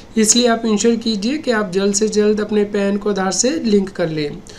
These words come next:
उम्मीद करते हैं आपके लिए यह न्यूज़ यूज़फुल रही होगी। कृपया लाइक करें और शेयर करें ताकि सभी लोगों तक ये जानकारी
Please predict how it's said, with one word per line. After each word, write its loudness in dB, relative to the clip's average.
उम्मीद 4
करते 2
हैं 2
आपके 0
लिए 0
यह 2
न्यूज़ 0
यूज़फुल -2
रही 2
होगी। 2
कृपया -4
लाइक 0
करें 2
और 4
शेयर 0
करें 2
ताकि -2
सभी -2
लोगों 2
तक -2
ये 0
जानकारी 0